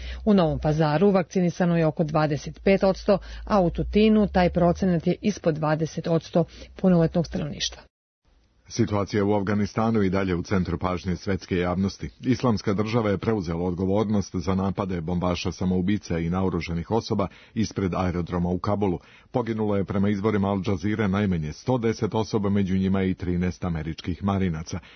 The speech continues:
Speaker 2: Povređeno je oko dvestotine ljudi. Sjedinjene Američke Države su najavile osvetu zbog terorističkog napada. U međuvremenu sve više zemalja privodi kraju svoje misije u Afganistanu. Pripremila Sanja Brkić.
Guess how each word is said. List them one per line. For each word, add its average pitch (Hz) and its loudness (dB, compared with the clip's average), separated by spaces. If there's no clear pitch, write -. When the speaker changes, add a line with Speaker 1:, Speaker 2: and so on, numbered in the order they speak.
Speaker 2:
Povređeno 117 0
je 104 2
oko 101 0
dvestotine 87 -4
ljudi. 90 0
Sjedinjene 85 -4
Američke 87 -4
Države 101 0
su 101 -2
najavile 101 0
osvetu 92 -2
zbog 76 -8
terorističkog 90 -4
napada. 98 -2
U 139 0
međuvremenu 113 2
sve 101 -2
više 101 0
zemalja 95 0
privodi 90 -2
kraju 85 -4
svoje 87 -4
misije 82 -6
u 80 -8
Afganistanu. 82 -6
Pripremila 101 0
Sanja 80 -8
Brkić. - -12